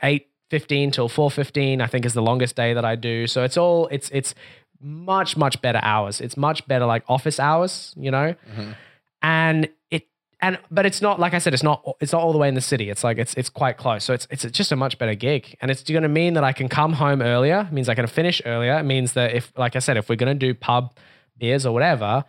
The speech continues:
Speaker 2: Yeah, Wednesday pints.
Speaker 1: then, you know, if I finish, I think I'm gonna finish at, like, two or two thirty on a Wednesday. So I can come home for, like, a few hours before we even go out.
Speaker 2: Mm.
Speaker 1: You know what I mean? And that, and that's gonna be,
Speaker 2: Yeah.
Speaker 1: and, and what I mentioned at the, at the top of this segment was, you know,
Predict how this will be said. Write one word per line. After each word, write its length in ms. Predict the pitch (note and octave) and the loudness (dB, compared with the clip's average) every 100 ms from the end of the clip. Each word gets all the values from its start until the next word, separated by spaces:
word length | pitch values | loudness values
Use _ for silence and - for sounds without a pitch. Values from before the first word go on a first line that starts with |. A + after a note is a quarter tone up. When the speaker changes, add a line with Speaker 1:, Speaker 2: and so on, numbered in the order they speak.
| - | -6
Speaker 2:
Yeah, 180 | A2 - C3+ | -6 -6 -6
Wednesday 340 | B2 A#2+ A2+ | -6 -2 -2
pints. 420 | A2+ A2+ B2+ - - _ C#3+ | -2 -4 -6 -10 -14 _ -2
Speaker 1:
then, 360 | C#3+ C#3+ C3+ | 0 2 0
you 100 | - | 0
know, 80 | D3 | 2
if 100 | C#3 | 4
I 80 | F3 | 2
finish, 400 | G3 E3+ D#3+ - - | 2 2 2 0 -2
I 60 | |
think 220 | C#3+ A3 | -2 -2
I'm 100 | E3 | 0
gonna 140 | D3 B2+ | 0 -2
finish 240 | D3 C#3 | -2 0
at, 80 | C3 | 0
like, 200 | A#2+ A#2+ | 0 -2
two 280 | - E3+ D#3+ | 0 4 4
or 60 | B2 | 2
two 180 | - | 0
thirty 420 | D#3 - D3 C#3+ G#2 | 0 2 4 4 0
on 100 | G#2 | -2
a 60 | |
Wednesday. 420 | G#2 G#2+ G2+ G#2 F#2+ | -2 -2 -2 -4 -4
So 140 | - | 0
I 100 | C#3 | 0
can 140 | D3+ D3+ | 0 -2
come 180 | C#3+ | -2
home 240 | C3 D3+ D#3+ | 0 0 2
for, 80 | B2+ | 0
like, 100 | A#2+ | -2
a 40 | |
few 180 | - D3+ | 0 2
hours 400 | A2+ E3 E3 A#2 | 4 4 2 0
before 280 | A#2+ A#2+ C#3 | -4 0 2
we 100 | C#3 | 2
even 200 | C3+ C#3 | 2 2
go 180 | C3 D3+ | 2 2
out. 220 | G#3 G#2 | 2 -2
Speaker 2:
Mm. 80 | A2+ | -4
Speaker 1:
You 80 | B2+ | 0
know 80 | |
what 80 | B2+ | 2
I 20 | |
mean? 160 | C3 D#3 | 2 2
And 100 | D#3+ | 2
that, 200 | F3 - - - - - | 2 0 -10 -20 -10 0
and 80 | |
that's 180 | F#3 G3+ | 0 2
gonna 160 | F#3 F3 | 2 4
be, 220 | D#3+ D3 D3+ - _ - | 4 2 0 -4 _ -10
Speaker 2:
Yeah. 180 | B2+ D#3 E3 | 0 2 2
Speaker 1:
and, 60 | |
and 120 | D3+ | 2
what 100 | F3 | 4
I 60 | F3 | 4
mentioned 340 | D#3 D#3+ C#3 | 2 2 2
at 60 | B2+ | 0
the, 180 | A#2+ - | 0 -2
at 80 | A#2+ | -4
the 60 | |
top 200 | - E3 | 0 0
of 60 | D3 | 2
this 160 | A#2+ | 0
segment 340 | - A#2 A#2 G#2+ | 0 0 0 -2
was, 240 | A2+ A2 - - - - - - | 0 0 -4 -14 -20 -20 -14 -2
you 120 | C#3 | 2
know, 240 | G#2+ G2 | 2 0